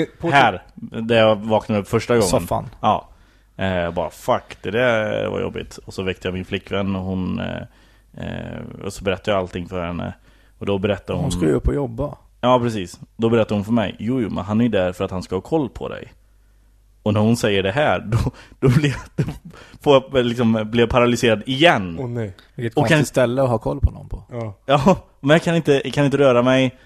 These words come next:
Speaker 2: Och hon sitter och bara förklarar att han, han ska se till så att du inte, att jag inte mördar min flickvän. S-, så han
Speaker 1: Va?
Speaker 2: ska liksom sitta där inne.
Speaker 3: Va? Han har koll på
Speaker 2: Ja, jag vet inte.
Speaker 3: Han bevakar henne.
Speaker 2: Ja,
Speaker 3: Okej, ja.
Speaker 2: exakt. Eh, och då får jag panik, kan inte röra på mig, jag vill bara skrika.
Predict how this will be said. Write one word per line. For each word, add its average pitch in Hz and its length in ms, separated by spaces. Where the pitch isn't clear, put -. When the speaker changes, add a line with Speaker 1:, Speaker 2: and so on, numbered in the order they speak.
Speaker 2:
Och 113 100
hon 131 140
sitter 117 180
och 113 80
bara 107 160
förklarar 110 480
att 98 140
han, 110 280
han 107 140
ska 117 160
se 113 80
till 101 340
så - 160
att - 200
du 101 300
inte, 95 380
att 101 220
jag 101 140
inte 98 140
mördar 104 400
min 98 160
flickvän. 101 540
S-, - 240
så 101 180
han 110 280
Speaker 1:
Va? 101 60
Speaker 2:
ska - 160
liksom 107 200
sitta 127 320
där 98 160
inne. 82 280
Speaker 3:
Va? 185 120
Han 170 180
har 165 120
koll 143 240
på 139 420
Speaker 2:
Ja, 135 140
jag 143 80
vet 147 120
inte. 147 100
Speaker 3:
Han 151 160
bevakar 131 360
henne. 123 360
Speaker 2:
Ja, 110 160
Speaker 3:
Okej, - 160
ja. 131 140
Speaker 2:
exakt. 104 360
Eh, 107 100
och 131 100
då 135 120
får 131 140
jag 123 80
panik, 120 280
kan 117 120
inte 110 140
röra 110 220
på 110 100
mig, 101 100
jag 101 80
vill 107 100
bara 98 120
skrika. 110 640